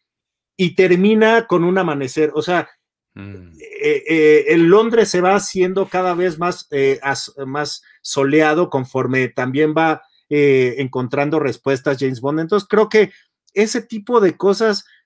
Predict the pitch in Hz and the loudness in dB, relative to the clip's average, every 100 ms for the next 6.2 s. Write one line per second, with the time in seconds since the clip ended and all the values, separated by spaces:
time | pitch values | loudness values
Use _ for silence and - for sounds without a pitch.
0 | _ _ 156 151 165 175 196 185 180 170 | _ _ -2 -2 -4 -4 -4 -4 -4 -4
1 | 165 175 175 175 160 185 175 139 139 143 | -4 -4 -4 -6 -4 -6 -4 -6 -4 -2
2 | 160 165 - _ _ 131 131 127 131 120 | -2 -4 -10 _ _ -2 2 2 2 -2
3 | - _ 165 175 185 147 135 - 135 151 | -16 _ -4 -2 -2 -2 -6 -8 -10 -4
4 | 160 143 127 - - _ _ _ - 135 | -2 -2 -4 -10 -16 _ _ _ -10 -6
5 | 135 151 180 196 185 - - 135 135 135 | -2 0 2 2 0 -8 -4 0 2 2
6 | 131 131 | 0 -2